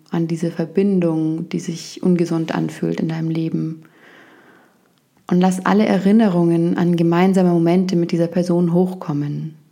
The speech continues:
Und such dir die intensivsten Momente, die schönsten und die schmerzhaftesten Momente. Also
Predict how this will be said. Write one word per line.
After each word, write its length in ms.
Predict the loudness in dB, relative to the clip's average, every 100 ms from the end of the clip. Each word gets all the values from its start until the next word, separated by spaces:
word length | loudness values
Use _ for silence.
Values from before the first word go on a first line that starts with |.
| _ -10
Und 420 | -6 -6 -8 -12 -12
such 300 | -6 -6 -4
dir 140 | -2
die 120 | 0 0
intensivsten 760 | 0 0 2 2 0 -2 -4
Momente, 640 | -2 -2 -2 -4 -6 -6 -8 _ _ _ -10
die 100 | -8
schönsten 880 | 0 2 2 2 0 0 2 0 -2 _ _ _ _ _ _
und 200 | 0 2
die 60 | 0
schmerzhaftesten 840 | 0 0 -2 -6 -6 -14 -10 -6
Momente. 400 | -6 -6 -8 -12 -14 -16 -18 _ _ _ _ _ _ _ _ _ _ _ _ _ _ _ _ _
Also 540 | -4 -2 -2 -2 -4